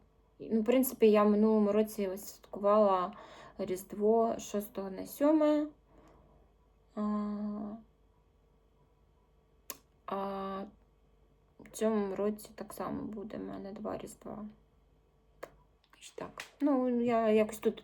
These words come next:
нормально сприймаю, а так я все життя абсолютно святкувала Різдво шостого на сьоме січня, тому я так звикла, для мене це, ну,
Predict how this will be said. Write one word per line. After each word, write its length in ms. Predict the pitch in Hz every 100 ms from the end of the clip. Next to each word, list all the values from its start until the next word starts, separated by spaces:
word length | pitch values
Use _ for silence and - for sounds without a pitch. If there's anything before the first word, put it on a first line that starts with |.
| -
нормально 500 | 240 247 226 175 180
сприймаю, 680 | - 196 208 240 302 359
а 40 | 190
так 220 | 220 214
я 60 | 208
все 180 | 220
життя 280 | 214 196 -
абсолютно 680 | 190 185 - 175 185 - 185
святкувала 640 | - - - 190 190 180
Різдво 460 | 170 - 180 185 185 - - -
шостого 360 | - 208 190 175
на 80 |
сьоме 280 | 175 190 180
січня, 480 | 180 233 262 - 185 -
тому 180 | 180
я 80 | 175
так 240 | - 175 -
звикла, 520 | 175 180 214 214 185
для 120 | 170
мене 220 | 170 175
це, 80 | 170 175
ну, 320 | 165 160